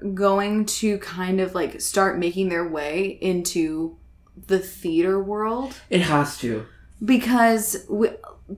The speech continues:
Speaker 1: the, the immersive aspect of escape rooms is on par with some immersive experiences I've had, like, theatrically before.
Speaker 2: Sure.
Speaker 1: And, like, that's, like, the level we want to get to
Speaker 2: Yep.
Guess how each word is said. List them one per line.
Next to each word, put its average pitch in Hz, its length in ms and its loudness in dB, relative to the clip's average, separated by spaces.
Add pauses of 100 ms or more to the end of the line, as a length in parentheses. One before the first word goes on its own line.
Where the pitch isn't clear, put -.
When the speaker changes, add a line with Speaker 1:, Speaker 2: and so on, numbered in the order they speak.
(120)
Speaker 1:
the, 240 460 4 (340)
the 220 420 2 (420)
immersive 240 760 4
aspect 208 500 2
of 196 120 0
escape 170 460 -2
rooms 214 580 0 (420)
is 214 460 2
on 233 340 2
par 202 580 4
with 208 260 2
some 208 440 2
immersive 196 500 2
experiences 185 580 -4
I've 185 180 -6
had, 175 340 -4
like, 156 180 -6
theatrically 170 580 -2
before. 277 360 2
Speaker 2:
Sure. - 320 2 (340)
Speaker 1:
And, 247 120 6
like, 220 220 2
that's, 220 500 2 (140)
like, 233 300 2
the 208 140 6
level 190 680 6
we 208 140 4
want 185 320 0
to 208 80 0
get 151 440 -4
to 247 460 2
Speaker 2:
Yep. - 280 -6